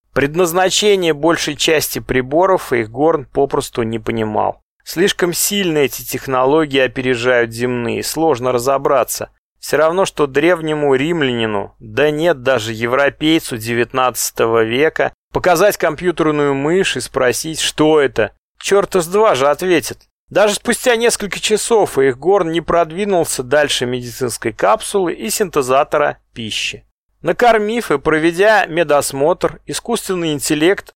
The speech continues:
Авиума потерял всякий интерес к гостю. На все действия Эйхгорна он либо молчал, либо выдавал однотипные малополезные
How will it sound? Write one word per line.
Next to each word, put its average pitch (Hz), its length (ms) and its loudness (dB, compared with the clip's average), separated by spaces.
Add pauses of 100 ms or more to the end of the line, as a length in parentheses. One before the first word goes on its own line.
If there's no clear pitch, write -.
Авиума 151 600 2
потерял 208 540 2
всякий 202 500 0
интерес 156 500 0
к 107 40 -16
гостю. 110 640 -6 (500)
На 156 140 2
все 254 240 0
действия 196 540 0
Эйхгорна 226 580 2
он 170 160 0
либо 131 200 -2
молчал, 147 840 2 (240)
либо 208 260 -2
выдавал 190 680 4
однотипные 156 840 0
малополезные 156 1300 2